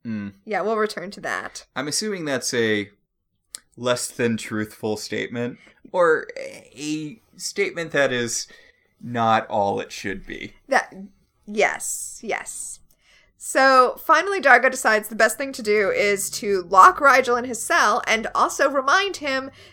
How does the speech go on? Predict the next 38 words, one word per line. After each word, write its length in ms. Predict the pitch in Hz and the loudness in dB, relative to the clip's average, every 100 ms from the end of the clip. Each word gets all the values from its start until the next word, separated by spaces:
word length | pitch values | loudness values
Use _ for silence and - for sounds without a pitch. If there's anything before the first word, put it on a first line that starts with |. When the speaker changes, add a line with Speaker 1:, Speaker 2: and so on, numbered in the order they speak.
| _ | _
Speaker 2:
that 300 | 196 262 240 | -2 0 0
he 180 | - 269 | -2 -6
doesn't 440 | 220 269 277 294 247 | 0 2 2 -2 -2
have 280 | 277 269 | -2 -2
his 160 | 277 240 | -2 -6
emergency 480 | 247 254 247 240 262 | -2 -4 -4 -10 -8
food 260 | 320 349 | -4 -6
stores 380 | - 294 269 247 | -4 4 4 4
anymore 400 | 254 262 254 262 | 0 -2 0 0
because 320 | 262 285 285 | -2 -4 -4
he 80 | 294 | -4
threw 240 | 277 330 339 | -8 -4 -2
them 140 | 302 | 4
all 180 | 294 262 | 6 8
out. 360 | 180 165 - - - _ - | 8 6 0 -10 -20 _ -6
Speaker 1:
Yeah, 300 | 160 143 - | 0 0 0
it, 120 | 139 - | -6 -4
it 120 | 190 | -4
is 120 | 220 220 | -4 -4
pretty 200 | 196 120 | -4 0
great 220 | 117 117 | -2 -4
'cause 120 | 95 | -10
he's 120 | 95 | -12
like, 160 | 95 - | -12 -14
"Fine, 400 | - 147 101 90 | -6 -2 -2 -4
look, 300 | 110 101 - - 104 | -6 -6 -8 -12 -8
I'm 120 | 101 | -6
just 180 | 107 - | -6 -6
gonna 160 | 117 | -4
lock 260 | 104 104 - | -2 -2 -2
you 80 | 160 | -6
in 120 | 143 | -6
here 260 | 135 131 123 | -6 -6 -6
until 500 | 113 - 107 107 107 | -8 -6 -4 -4 -6
you're 220 | 107 107 | -8 -8
hungry 420 | 107 104 104 104 | -10 -8 -4 -4
enough 320 | 101 101 - | -4 -6 -8
to 440 | - 98 98 98 | -12 -8 -8 -10